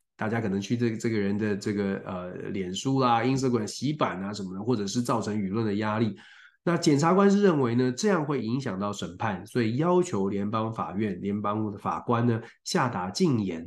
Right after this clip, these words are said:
令，就是让川普不要这样子针对性的来做发言。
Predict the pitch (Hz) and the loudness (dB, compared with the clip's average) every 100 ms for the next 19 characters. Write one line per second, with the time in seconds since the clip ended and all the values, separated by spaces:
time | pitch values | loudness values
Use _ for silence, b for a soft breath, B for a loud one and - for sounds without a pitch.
0 | 110 156 117 B B _ 131 123 135 123 | 2 2 2 B B _ 0 2 4 2
1 | 120 127 104 87 123 190 165 151 120 104 | 0 -2 -2 0 4 4 4 2 0 -4
2 | 98 135 139 123 107 127 104 92 87 87 | -2 0 0 0 -2 -4 -4 -6 -10 -8
3 | 110 101 104 98 98 82 | -6 -4 -4 -2 -2 -6